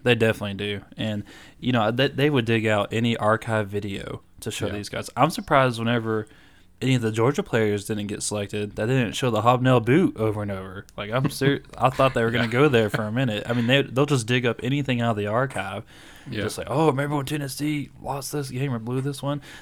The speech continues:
Speaker 1: Thank God
Speaker 2: Yeah.
Speaker 1: no one from Georgia State got drafted."
Speaker 2: <laughs> Right.
Speaker 1: Golly. I would just broken my television right then.
Speaker 2: <laughs> Yeah,
Speaker 1: Oh.
Speaker 2: it, it's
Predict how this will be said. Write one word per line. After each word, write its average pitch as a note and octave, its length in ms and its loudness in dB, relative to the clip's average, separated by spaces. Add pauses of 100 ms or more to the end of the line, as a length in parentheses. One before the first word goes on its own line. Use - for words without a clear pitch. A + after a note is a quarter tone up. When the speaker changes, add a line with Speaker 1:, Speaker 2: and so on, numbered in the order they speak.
Speaker 1:
Thank C#3+ 200 -2
God C3 140 4
Speaker 2:
Yeah. D3 80 2
Speaker 1:
no B2 80 4
one A#2+ 120 2
from A#2+ 180 -2
Georgia A#2 260 2
State B2+ 320 2
got G2+ 160 -2
drafted." G2 500 -4
Speaker 2:
<laughs> - 0 -
Right. A#2 100 0
Speaker 1:
Golly. A2 600 0 (380)
I A#2+ 80 4
would C3+ 100 4
just G#2 140 -2
broken A2 280 -2
my A2 140 -2
television A2+ 540 0
right A2+ 180 -4
then. A#2 320 -4 (380)
Speaker 2:
<laughs> C#3 80 -2 (920)
Yeah, A2+ 340 2
Speaker 1:
Oh. C#3 140 8
Speaker 2:
it, G#2 140 -2 (100)
it's - 300 -10